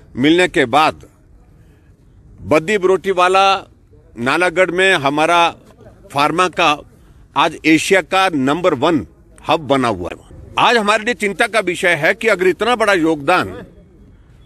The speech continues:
पूर्व प्रधानमंत्री अटल बिहारी वाजपेयी जी का रहा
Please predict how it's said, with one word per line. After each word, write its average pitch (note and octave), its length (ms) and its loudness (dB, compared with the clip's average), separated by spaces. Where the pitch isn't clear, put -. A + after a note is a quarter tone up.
पूर्व G#3 240 6
प्रधानमंत्री F#3 960 -4
अटल F#3 240 0
बिहारी D#3+ 260 0
वाजपेयी D3+ 480 0
जी F#3 140 -4
का D3+ 160 0
रहा G2+ 280 -2